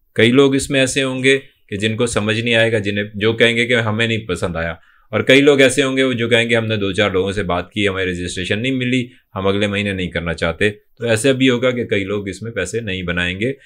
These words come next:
मगर मेरा ये ख्याल है कि सब करें, सब इसमें जान मारें, जोर लगाएं, सीखें। अगर नहीं लोग उनके पास आ रहे तो सीखें।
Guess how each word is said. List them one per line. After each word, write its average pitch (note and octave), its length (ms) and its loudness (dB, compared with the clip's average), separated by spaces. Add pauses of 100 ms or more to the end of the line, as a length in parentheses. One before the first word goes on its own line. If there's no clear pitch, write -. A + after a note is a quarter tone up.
(240)
मगर A2+ 280 2 (140)
मेरा C3+ 260 8
ये D3 180 10
ख्याल A2+ 400 4
है A#2 120 6
कि A#2 140 0
सब D3+ 380 4
करें, D#3+ 420 6 (400)
सब D3 340 4
इसमें C#3 380 0
जान G2+ 280 6
मारें, C#3 540 2
जोर A#2+ 380 4
लगाएं, D3+ 480 4
सीखें। F3 640 2 (240)
अगर C#3+ 240 8
नहीं E3+ 260 4
लोग F3 260 6
उनके D#3 280 2
पास D3+ 300 4
आ C#3+ 100 10
रहे D#3 120 10
तो D#3 140 2
सीखें। C3+ 500 2